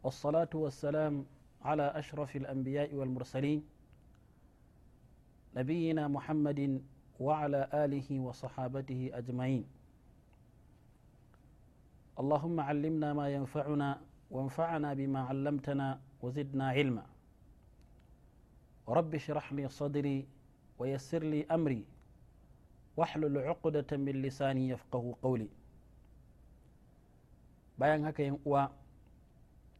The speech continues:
assalamu alaikum wa rahmatullahi wa barakatuh.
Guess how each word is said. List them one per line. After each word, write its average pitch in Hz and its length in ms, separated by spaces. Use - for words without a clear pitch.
assalamu 143 540
alaikum 135 400
wa 131 80
rahmatullahi 127 680
wa 120 120
barakatuh. 117 500